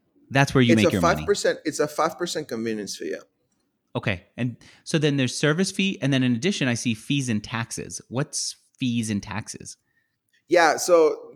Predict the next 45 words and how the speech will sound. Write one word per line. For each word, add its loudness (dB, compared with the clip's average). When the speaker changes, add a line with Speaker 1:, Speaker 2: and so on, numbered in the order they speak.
Speaker 2:
it 4
dep-, -4
like, 4
for, 2
I 4
think -4
that -4
you're 2
looking 0
at, 2
uh, 2
um, -4
two -8
thirty, -12
I -12
believe. -14
They're, 2
uh, 0
within 0
the 4
Speaker 1:
Yeah. 0
Speaker 2:
group -4
that -2
they -2
have, -2
they, 0
they, -2
you -6
can -4
add, 0
the 0
group 2
itself -2
can -4
add -2
specific -10
service -4
charges -6
if -6
they -2
do. -2
You 0
know, -2
like, -2
there's, -4